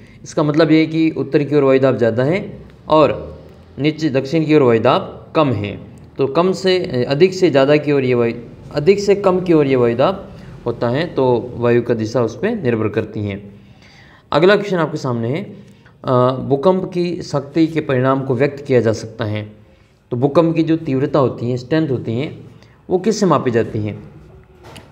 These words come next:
न्यूटन में, रिक्टर पैमाने में, मीटर में या हर्ट्ज में? इसका जो करेक्ट आंसर आपके सामने है बी वाला ऑप्शन हो जाएगा, रिक्टर पैमाने में। रिक्टर पैमाने पर भूकंप की तीव्रता को मापा जाता है।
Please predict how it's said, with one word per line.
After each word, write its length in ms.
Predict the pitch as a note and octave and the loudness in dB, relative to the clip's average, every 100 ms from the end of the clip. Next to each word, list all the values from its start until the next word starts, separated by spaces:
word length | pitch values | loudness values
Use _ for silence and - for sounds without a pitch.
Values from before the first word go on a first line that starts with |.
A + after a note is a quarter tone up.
| - | -2
न्यूटन 340 | B2+ C3 D3+ | 2 4 4
में, 320 | D#3 F3 G#3 B2+ | 2 2 -2 -2
रिक्टर 240 | B2 D3+ | -2 0
पैमाने 360 | D3+ D3 D3+ D3+ | 2 2 2 2
में, 280 | F#3+ G#3+ - - - | -2 -4 -12 -18 -6
मीटर 300 | C3 C3 D3+ | -2 2 2
में 140 | D3+ D3+ | 4 2
या 240 | D#3+ A#3 - - | 2 -2 -6 -2
हर्ट्ज 260 | C3 B2 | 0 0
में? 200 | A#2+ A2 G#2+ - - - | -2 -4 -4 -14 -16 -14
इसका 220 | C#3 D3+ | -2 0
जो 120 | C#3+ | 2
करेक्ट 320 | D3+ D3 D3+ D3+ | 2 2 2 0
आंसर 300 | C3+ D#3 D3 | 0 2 2
आपके 200 | A#2 C3+ | 2 -2
सामने 280 | B2 A#2 | -2 0
है 340 | A#2+ G3 - - - C3 | 0 -2 -6 -16 -16 0
बी 140 | E3 | 4
वाला 180 | E3+ D3 | 4 4
ऑप्शन 220 | B2+ - | 0 -2
हो 80 | A#2+ | -4
जाएगा, 360 | G#2+ G#2+ E3+ - - - C3+ | -2 -2 -4 -8 -20 -6 0
रिक्टर 300 | D#3+ E3+ C3 | 2 2 0
पैमाने 360 | A#2+ G#2+ G2+ | 0 -2 -4
में। 160 | G2+ G#2 - - - - | -6 -10 -16 -20 -18 -2
रिक्टर 340 | C#3+ E3 G3+ F3+ | 0 4 2 2
पैमाने 300 | D#3+ D#3 D3+ | 0 0 0
पर 240 | D#3+ D#3+ | 0 -2
भूकंप 420 | B2+ A#2+ C#3+ C3+ | -2 -2 -2 -4
की 100 | C3 | -2
तीव्रता 380 | B2+ A#2 A2 A2 | -2 0 0 -2
को 280 | G#2+ A#3 - - - | -2 -6 -8 -14 -2
मापा 240 | C3 A#2+ | -2 0
जाता 280 | G#2+ G#2+ A2 | 0 -2 -2
है। 200 | G#2 G#2 | -6 -8